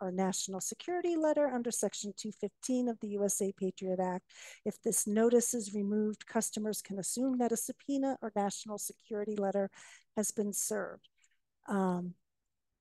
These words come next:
that was interesting. I didn't know libraries were still doing that. Uh, that, that was big around the time the Patriot Act was, uh, was passed. But, uh,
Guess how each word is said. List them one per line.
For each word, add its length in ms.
that 140
was 140
interesting. 340
I 60
didn't 220
know 100
libraries 440
were 60
still 240
doing 360
that. 220
Uh, 280
that, 260
that 180
was 200
big 240
around 240
the 80
time 240
the 80
Patriot 500
Act 400
was, 340
uh, 200
was 160
passed. 540
But, 160
uh, 120